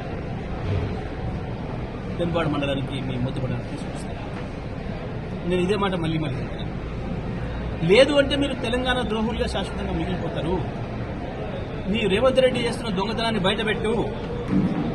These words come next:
రేవంత్ రెడ్డి ఎప్పుడైనా మొదటి నుంచి సమాఖ్యాంధ్ర చేతిలో కీలుబొమ్మని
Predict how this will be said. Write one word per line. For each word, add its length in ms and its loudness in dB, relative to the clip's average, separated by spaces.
రేవంత్ 300 2
రెడ్డి 220 2
ఎప్పుడైనా 380 0
మొదటి 220 0
నుంచి 220 -2
సమాఖ్యాంధ్ర 540 -2
చేతిలో 320 -2
కీలుబొమ్మని 560 0